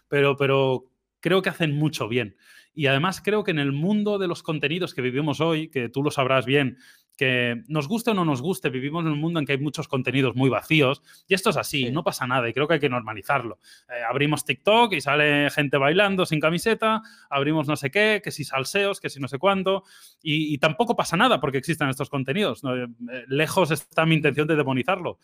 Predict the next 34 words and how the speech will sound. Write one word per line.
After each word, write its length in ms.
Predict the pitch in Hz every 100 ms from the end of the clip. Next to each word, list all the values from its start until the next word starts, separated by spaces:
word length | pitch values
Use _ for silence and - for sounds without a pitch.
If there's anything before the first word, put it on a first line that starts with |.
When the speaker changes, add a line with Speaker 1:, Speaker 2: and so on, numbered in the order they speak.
| _ _ -
Speaker 1:
pero 200 | 147 135
creo 180 | 160 165
que 60 |
es 100 | 135
muy 180 | 151 156
bueno 440 | 131 143 151 185 _ _ _ _ _ _
que 200 | - 131
gente 260 | - 147 156
como 160 | 147
nosotros 540 | 135 123 143 156 156 -
hagamos 440 | 127 127 139 131
estos 260 | 127 - 131
contenidos 500 | 127 117 120 165 165
en 120 | 139
las 180 | 120 -
mismas 320 | 139 127 127
plataformas. 600 | - - 95 113 104 92 _ _ _ -
Que 100 | -
se 140 | 151
vean 180 | 139 175
que 100 | 165
también 260 | 135 143 165
se 120 | 156
puede 360 | 139 156 151
tener 280 | 151 131 147
conocimiento 600 | 156 139 139 131 151 160
en 120 | 139
Twitch, 360 | 120 139 - -
no 160 | 123 131
solo, 440 | - 131 131 117 _ _ _ -
eh, 140 | 131
gameplays 380 | 123 135 139 127
del 100 | 127
Fortnite, 420 | - 120 147 120